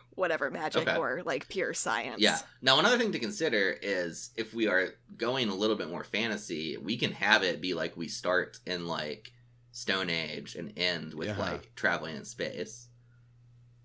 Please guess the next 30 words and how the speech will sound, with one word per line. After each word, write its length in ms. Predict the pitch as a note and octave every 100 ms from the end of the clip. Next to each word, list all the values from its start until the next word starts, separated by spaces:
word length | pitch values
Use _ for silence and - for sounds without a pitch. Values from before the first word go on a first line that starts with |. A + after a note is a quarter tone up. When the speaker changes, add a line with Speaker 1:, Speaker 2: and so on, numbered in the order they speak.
| -
Speaker 1:
Right. 220 | G3 F3+
Speaker 3:
I 20 | A#2+
Speaker 2:
Like, 80 |
Speaker 3:
mean, 240 | A#2 A#2 G#2
Speaker 2:
that 180 | A2+ D3+
is 80 | A2+
an 80 |
option. 840 | F2+ G#2 - E2+ F#2 G3 G#3+ G#3 -
<laughs> 20 |
Speaker 3:
Yeah. 300 | A2+ A#2+ G2+
Speaker 1:
So 80 | D#4
then 220 | D4 C#4+ B3+
Speaker 3:
Yeah. 300 | G2+ D#2+ - - - -
Speaker 1:
So 160 | -
then 160 | D4+ D4+
do 100 | C#4
we 140 | C#4 B3+
want, 280 | A#3+ C#4 A#3
like, 320 | B3+ A#3 -
technological 960 | - A3+ G#3 G3+ G3 G3 G3+ G3 G#3 G3+
advances 680 | F3 E3 E3+ F#3+ A3 G#3 -
to 140 | G#3+
be 160 | G3 G3
the 100 | F#3+
changing 380 | - G3 F#3+ F#3
force 340 | - F3 G3+ G3+
if 120 | -
we're, 180 | F3 E3
like, 300 | D3 D3+ -
this 600 | F#3 E3+ D#3 - -